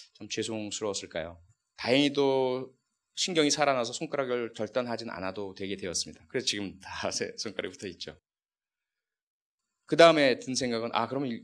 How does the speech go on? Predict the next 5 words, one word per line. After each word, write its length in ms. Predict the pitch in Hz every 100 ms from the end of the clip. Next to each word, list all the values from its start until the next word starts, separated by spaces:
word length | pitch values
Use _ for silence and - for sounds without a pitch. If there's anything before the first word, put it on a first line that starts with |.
| -
어떻게 340 | 104 104 - 147
해야 100 | 120
될까? 500 | 90 - 85 80 - _ _ _ _ _ _ _ _ _ _ _ _ _ _ _ _ _ _ _ _
대학 520 | 131 147 170 - - _ _
학비를 1080 | - 214 - - 214 190 170 175 175 175